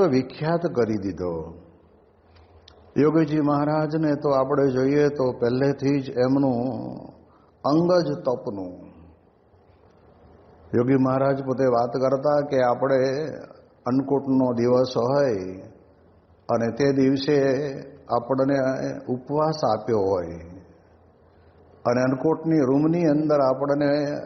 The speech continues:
બેહારી રાખ્યા હોય કે ધ્યાન રાખજો, અહીંયા આગળ ઉંદર કે બીજું ત્રીજું કોઈ આડું વાળું આવે નહીં. એટલે આપણે બેઠા હોય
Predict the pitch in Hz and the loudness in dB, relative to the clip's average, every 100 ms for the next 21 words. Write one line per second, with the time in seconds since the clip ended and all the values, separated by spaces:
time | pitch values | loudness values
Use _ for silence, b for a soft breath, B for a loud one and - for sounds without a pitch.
0 | - - - 131 135 139 151 147 139 131 | -14 -20 -20 -2 0 0 0 2 2 2
1 | 131 143 156 135 120 117 117 123 131 131 | 0 -2 0 0 0 0 0 -2 0 0
2 | 139 135 143 151 117 123 123 117 117 123 | 0 -2 0 0 2 0 0 0 0 2
3 | 135 104 101 110 131 131 - - _ _ | 2 0 -2 -6 -10 -16 -20 -20 _ _
4 | - _ _ _ _ - 131 131 131 127 | -20 _ _ _ _ -6 0 2 4 2
5 | 127 131 131 127 123 131 127 127 127 120 | 0 -2 0 -2 0 -2 -2 -2 -2 0
6 | 120 123 123 110 120 120 117 117 123 104 | 0 2 0 0 2 2 2 2 0 0
7 | 98 113 117 139 139 95 95 98 - - | 0 0 2 2 2 -2 -6 -12 -18 -20
8 | _ _ _ _ _ _ _ _ _ _ | _ _ _ _ _ _ _ _ _ _
9 | - 139 139 117 117 113 - - 117 123 | -4 -2 2 2 2 0 -6 -8 -4 0
10 | 135 127 147 147 175 170 151 131 | 0 2 2 2 0 2 2 2